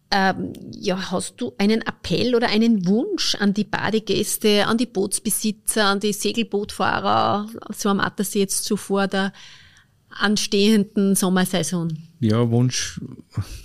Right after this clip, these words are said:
Speaker 2: Es ist ja so, dass auch jeder sollte ein bisschen aufpassen auf den anderen, gell? Der See ist groß genug.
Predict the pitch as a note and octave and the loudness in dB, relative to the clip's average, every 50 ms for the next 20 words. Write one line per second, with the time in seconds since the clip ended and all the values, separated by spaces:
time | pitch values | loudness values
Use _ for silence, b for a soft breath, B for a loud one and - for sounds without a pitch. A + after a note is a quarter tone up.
0 | B B _ _ _ - - B2 G#2+ C#3 C3+ C3 C3 A#2+ - C3+ C3+ C3 B2 A#2+ | B B _ _ _ -2 0 0 2 4 4 4 4 4 6 4 6 6 6 4
1 | A2+ - - - B B B B B B B B B B B B B B _ _ | 4 0 -4 -8 B B B B B B B B B B B B B B _ _
2 | _ - - - - _ - - B2 B2 A#2 A#2+ B2+ C3+ C#3+ C#3 C3+ B2 - - | _ -16 -16 -16 -16 _ -4 2 4 4 6 8 8 8 8 6 6 4 4 4
3 | C3+ B2+ B2+ B2+ - - - - B2+ - - D#3 D3+ D3 D3+ C#3+ C#3 C3+ C3 B2+ | 4 4 4 2 -2 -6 -4 -4 -2 2 6 6 6 8 6 6 6 6 6 4
4 | A#2+ A2+ - - - A#2 B2+ C3 - - C#3 C3 C3 - - C#3 C3 A2+ A2 - | 2 2 -2 -4 0 0 0 0 2 2 2 2 2 2 2 2 4 2 2 2
5 | - B2+ A#2+ A#2 B2 C3+ C#3 C3+ C3+ C3 B2 - B2+ C3 B2+ - B2+ - - - | 2 4 4 6 6 6 6 6 4 4 2 2 0 0 0 0 0 0 2 4
6 | B2 C3 C3+ C3 B2+ - - - - B2+ C3 B2+ - - - C3 C3+ D3 D#3 - | 4 4 6 4 4 2 0 0 2 2 2 2 2 4 6 6 6 6 4 2
7 | - | -4